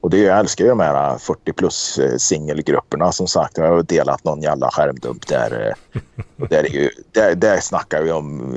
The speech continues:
Speaker 1: killar som verkligen inte har några överhuvudtaget talanger när det kommer till, eh,
Speaker 2: Ja, jo,
Speaker 1: att
Speaker 2: det,
Speaker 1: snacka.
Speaker 2: det finns ju så många exempel, liksom.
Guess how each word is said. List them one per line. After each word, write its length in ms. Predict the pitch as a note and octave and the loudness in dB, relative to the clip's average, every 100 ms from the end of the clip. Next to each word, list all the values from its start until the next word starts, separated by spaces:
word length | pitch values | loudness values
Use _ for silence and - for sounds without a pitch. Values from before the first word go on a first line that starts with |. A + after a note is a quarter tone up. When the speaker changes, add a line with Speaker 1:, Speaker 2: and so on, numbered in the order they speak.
| B1+ | -4
Speaker 1:
killar 320 | - C#2 B1 | -2 0 -2
som 160 | - D2 | -2 -2
verkligen 400 | D#2 B1+ D#2+ D#2 | 0 0 -4 -6
inte 220 | C#2 - | -6 -4
har 200 | C2 B1+ | -2 -4
några 340 | C2 A#1+ B1+ | -2 0 0
överhuvudtaget 880 | - B1+ C2+ E2+ D2+ E2 - E2+ C2 | -2 -4 -4 -4 -2 0 0 0 -2
talanger 420 | - D2 C2 A1+ A#1+ | -2 -2 -2 -4 -10
när 80 | A1+ | -8
det 60 | A1 | -6
kommer 280 | A#1+ A1 A#1+ | -6 -8 -12
till, 300 | B1 A#1+ B1 | -14 -12 -8
eh, 40 | A#1 G#1+ | -6 -4
Speaker 2:
Ja, 200 | - G1+ C#3 | -2 -2 -2
jo, 60 | |
Speaker 1:
att 60 | C3 | -6
Speaker 2:
det, 120 | C3+ | -10
Speaker 1:
snacka. 340 | - - - - - - - _ _ - | -8 -8 -8 -12 -12 -14 -16 _ _ -8
Speaker 2:
det 180 | C3+ A2 | -6 -2
finns 400 | B2+ A2 G#2 - | -2 -2 -2 -4
ju 140 | G#2 | -6
så 220 | - A#2 | -2 -2
många 260 | G#2 G#2 G2+ | -2 -6 -6
exempel, 580 | A2+ - G#2 F#2+ - - - | -8 -4 -6 -6 -12 -14 -18
liksom. 240 | - - | -20 -20